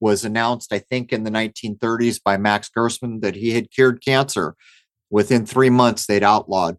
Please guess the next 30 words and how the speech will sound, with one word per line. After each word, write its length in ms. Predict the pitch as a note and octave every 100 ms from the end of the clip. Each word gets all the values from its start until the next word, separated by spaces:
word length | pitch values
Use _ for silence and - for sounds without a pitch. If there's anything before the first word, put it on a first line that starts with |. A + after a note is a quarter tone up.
| _
what 160 | G#2 G2+
he's 180 | G2+
doing. 420 | - G2+ F#2 C2 B1+ _ _ _ _
Now, 160 | G#2+ G#2+
the 80 | G2
Gerson 460 | C#3+ G3+ - C3
method 560 | G#2 G#2 - G#2 G#2 G#2+ _ _ _ _ _ _
relies 480 | A#2 A2+ A2+ A#2 A#2
on 200 | A#2 G#2+
juices, 680 | A#2+ B2+ A2+ F#2+ - - - _
living 420 | A2 C3 B2 G#2
juices, 600 | F#2+ G2 F#2 - - - - _
prepared 500 | B2+ A#2+ C3 A#2+ A#2
in 120 | A2
a 20 |
specific 640 | G#2+ - A#2+ C3 A2 G#2+ -
way, 380 | A2+ G2+ F2+ G2
not 260 | G2 G#2
just 300 | - G#2+ - A2+ _ _ _ -
put 220 | C#3 -
through 220 | A#2+ A#2
a 40 |
blade 480 | G2+ G#2+ A2+ A2 A2
or 120 | G#2+
a 60 | G2+
typical 460 | - B2 G#2+ G#2+ G2
juicer. 480 | G#2+ G2 - F2+
It's 120 | F#2 -
pressed. 600 | - A#2+ F#2 E2 - - _ _ _ _ _ -
But 480 | F2 D3 C#3 -